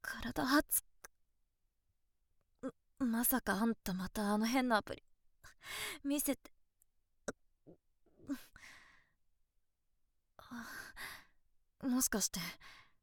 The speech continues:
また私とエッチなことしてくださるんですか？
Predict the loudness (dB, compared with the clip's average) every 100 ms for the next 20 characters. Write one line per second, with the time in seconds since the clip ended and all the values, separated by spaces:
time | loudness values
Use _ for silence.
0 | _ _ _ _ _ -4 0 4 4 6
1 | 4 4 4 4 2 2 0 -4 0 0
2 | 0 -2 0 2 2 2 0 -4 -10 -12